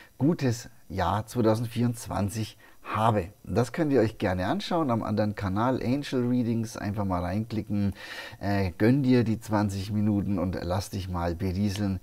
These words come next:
Und wir schauen jetzt natürlich auch schon wieder in den zweiten Tag des Jahres hinein. Welche Energien haben wir da? Ja,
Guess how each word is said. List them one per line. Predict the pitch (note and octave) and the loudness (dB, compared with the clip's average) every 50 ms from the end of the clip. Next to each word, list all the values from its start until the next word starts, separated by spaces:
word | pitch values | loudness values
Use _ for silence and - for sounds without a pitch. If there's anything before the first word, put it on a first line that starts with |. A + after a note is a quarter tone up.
| - - - - - - | -8 -14 -16 -14 -8 -4
Und | F#2+ G2 F#2 | -2 0 2
wir | G#2 A#2 A#2+ | 4 4 4
schauen | A2+ - A#2 A2+ B2 | 4 2 2 0 0
jetzt | B2 A#2 - | 0 -2 -4
natürlich | C3+ A#2+ - B2 A#2+ A#2 - - | -6 -4 -2 -2 -4 -4 -4 -4
auch | - A#2+ C3 - | -4 -4 -4 -4
schon | - - D3+ D3 D3 C3+ | -4 -4 -2 0 2 2
wieder | C3+ C#3+ C3+ C#3 C3 | 2 2 2 2 2
in | F#2+ A#2+ | 2 2
den | A#2+ B2 A#2+ | 2 0 0
zweiten | A#2+ - - - - B2 B2 C3 B2 | -2 -4 -4 -2 -2 -2 0 -2 -2
Tag | - A#2+ A2+ G2+ A2+ | -2 0 0 0 -2
des | - A2 G2+ - | -4 -6 -6 -4
Jahres | - G2+ F2+ G#2+ B2+ C#3+ C#3 | -4 -2 -2 -2 -2 -4 -4
hinein. | - B2 A2+ G#2 G2 G2+ A2 C3+ D3+ - - - - - - | -2 -2 0 0 0 0 0 -2 -2 -4 -12 -16 -18 -10 -4
Welche | - A#2 A#2+ A#2 C3+ | 0 2 2 2 2
Energien | - B2 B2+ A#2+ A2+ F#2+ G2+ A2+ B2+ D#3 D#3 D#3+ | 2 4 4 4 2 2 0 0 0 0 0 0
haben | C#3+ C3+ C#3 | 0 0 2
wir | C3+ C#3 C3 | 2 2 2
da? | B2+ B2+ A#2+ B2 B2 - - - - - - - - | 2 2 0 0 -4 -6 -10 -16 -16 -16 -18 -16 -8
Ja, | - - G#2+ A#2 B2+ A#2+ | -2 2 4 4 2 2